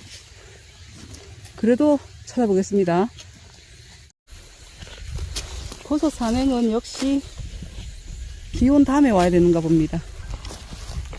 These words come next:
그리고 지난번에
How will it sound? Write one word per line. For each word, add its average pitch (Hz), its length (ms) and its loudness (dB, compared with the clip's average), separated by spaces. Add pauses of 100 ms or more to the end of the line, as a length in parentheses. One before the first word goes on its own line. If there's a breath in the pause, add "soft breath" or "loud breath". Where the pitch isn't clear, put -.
(1000 loud breath)
그리고 269 240 6
지난번에 196 960 8